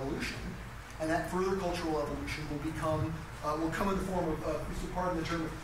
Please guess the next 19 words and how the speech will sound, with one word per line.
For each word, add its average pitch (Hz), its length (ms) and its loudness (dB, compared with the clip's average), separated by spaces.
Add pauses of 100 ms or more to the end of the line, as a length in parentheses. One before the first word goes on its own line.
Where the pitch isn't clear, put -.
(220)
post-postmodern 139 1040 2 (680)
culture, 139 320 -2 (320)
right? 147 160 0 (480)
Right? 147 280 0
Uh, 151 220 2 (300)
uh, 147 260 4
it's - 120 0
sort 170 160 2
of 160 60 2
an 214 100 2
integral 202 420 4 (280)
culture - 300 0
that 151 220 -2
integrates 165 640 2
these 139 120 -4
values. - 420 0
That 160 120 0 (640)
if 226 120 -2
it 226 100 0